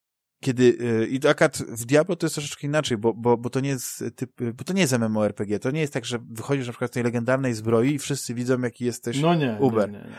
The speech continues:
Speaker 1: A w, a właśnie w Guild Wars trzy na przykład, oczywiście w World of Warcraft, kiedy miałeś te epickie pancerze, te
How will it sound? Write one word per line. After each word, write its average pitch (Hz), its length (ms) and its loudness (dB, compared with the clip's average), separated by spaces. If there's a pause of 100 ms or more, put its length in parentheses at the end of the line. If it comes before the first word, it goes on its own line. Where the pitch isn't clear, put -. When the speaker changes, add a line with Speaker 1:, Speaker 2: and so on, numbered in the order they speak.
(160)
Speaker 1:
A 117 120 2
w, - 220 -6
a 117 160 4
właśnie 127 340 0
w 113 60 -10
Guild 131 240 0
Wars 107 260 0
trzy - 200 -6
na 127 100 2
przykład, 120 440 -4
oczywiście 113 400 -8
w - 20 -8
World 117 220 0
of 113 120 0
Warcraft, 113 480 0 (380)
kiedy 117 240 -4
miałeś 117 340 0
te - 100 -10
epickie 110 640 -2 (320)
pancerze, 110 540 -2
te 107 320 -8